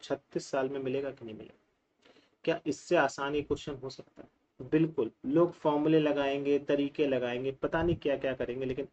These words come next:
आज से आप ये काम नहीं करोगे। आपको हमारे वाले तरीके से करना है और अच्छी तरीके से करना है। ओके, बताइए,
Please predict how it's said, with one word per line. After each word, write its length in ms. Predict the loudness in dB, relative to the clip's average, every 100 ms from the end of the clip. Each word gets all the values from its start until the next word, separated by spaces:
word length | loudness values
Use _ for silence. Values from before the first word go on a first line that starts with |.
| -6
आज 200 | -4 -4
से 180 | -6 -6 -4
आप 260 | -4 -4
ये 80 | -6
काम 240 | -6 -10
नहीं 140 | -12 -16
करोगे। 360 | -16 -18 -20 _ _ _ _ _ _ _ _ _
आपको 340 | 2 2 2 -2
हमारे 440 | -2 -2 2 4
वाले 200 | 6 4
तरीके 360 | 4 0 -2 -2
से 160 | -2
करना 320 | -2 -2 -4 -6
है 220 | -6 -8 _ _ -4
और 220 | -4 -4 -6
अच्छी 340 | -6 -4 -4
तरीके 360 | -2 -2 -6 -10
से 140 | -12 -12
करना 280 | -12 -14
है। 60 | -20 _ _ _ _ _ _ _
ओके, 200 | -6 -4 -4 -6 _ _ _ _ _ -6
बताइए, 340 | 0 0 -2